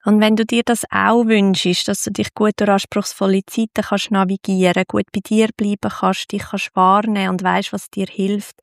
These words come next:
dann machen wir das genau in einem Atemcoaching. Genau um die Themen geht's, oder? Dass du herausfindest, wie funktionierst du, wie funktioniert dein Nervensystem und wie kannst du dich selber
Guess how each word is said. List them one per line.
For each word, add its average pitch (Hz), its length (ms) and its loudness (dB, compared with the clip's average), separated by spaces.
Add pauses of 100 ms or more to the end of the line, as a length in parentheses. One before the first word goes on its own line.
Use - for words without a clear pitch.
(540)
dann 202 160 0
machen 214 240 2
wir 208 80 0
das 208 200 -4
genau 196 380 0
in 214 160 -2
einem 190 180 0
Atemcoaching. 185 1000 -4
Genau 185 280 0
um 180 80 -2
die 196 120 -4
Themen 185 420 -4
geht's, 170 480 -4
oder? 185 220 -6
Dass - 240 -8
du 208 280 -2 (680)
herausfindest, 233 800 2 (160)
wie 247 200 2
funktionierst 226 880 0
du, 269 400 2
wie 240 80 0
funktioniert 202 560 -2
dein 196 140 -4
Nervensystem 202 1080 0
und 196 200 0
wie 214 580 2 (100)
kannst - 260 -4
du 233 120 -2
dich 233 200 -4
selber 202 500 -2